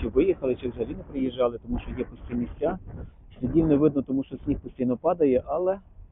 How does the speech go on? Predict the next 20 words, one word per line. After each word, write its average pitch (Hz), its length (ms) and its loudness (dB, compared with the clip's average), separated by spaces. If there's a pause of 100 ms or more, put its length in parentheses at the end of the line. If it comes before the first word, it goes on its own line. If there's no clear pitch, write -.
(540)
вже 107 200 -2
як 131 160 2
є. 107 240 -2 (560)
Чотирнадцятий 123 640 2
рік, 220 220 -4
сімнадцять 127 420 -4
п'ятсот, 120 360 -4
Audi 123 480 2 (140)
Q 127 260 2
три, 175 340 2 (160)
чотири 120 380 0
на 113 120 0
чотири, 208 520 0 (640)
сто 143 120 2
шістдесят 117 460 0
тисяч, 180 460 -2
два 120 240 4
і 113 120 2
нуль, 151 220 0
бензин, 120 560 0